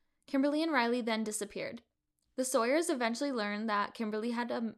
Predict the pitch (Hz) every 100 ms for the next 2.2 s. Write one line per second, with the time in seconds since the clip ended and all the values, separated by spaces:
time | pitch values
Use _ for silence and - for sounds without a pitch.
0 | _ 233 233 226 226 254 247 208 214 226
1 | 214 202 202 226 - - 196 196 - 170
2 | 247